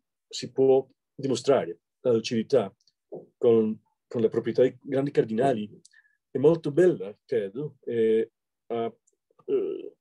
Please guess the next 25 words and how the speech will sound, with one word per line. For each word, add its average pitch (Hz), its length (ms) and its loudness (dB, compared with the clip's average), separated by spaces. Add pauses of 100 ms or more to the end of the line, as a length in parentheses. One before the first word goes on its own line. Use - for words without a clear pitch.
(800)
eh, 117 560 2
è, 139 260 6 (100)
è - 100 0
un'occasione 143 800 2
di 120 340 -8 (520)
rivedere 131 440 4
qualche 139 640 2 (140)
proprietà 120 600 -6
di 95 80 -20
teoria 113 300 0
degli 113 120 0
insiemi 113 560 0
e 104 320 -2 (220)
delle 107 260 -8
classi 113 400 -4
elementari 110 580 -4
astratte. - 440 -8 (840)
Allora 170 220 6
voglio 208 280 4
riformulare 147 640 -4
adesso 117 300 -6
la 123 100 -6
dimostrazione 117 760 -4
di 101 140 -14
Boni. 107 500 0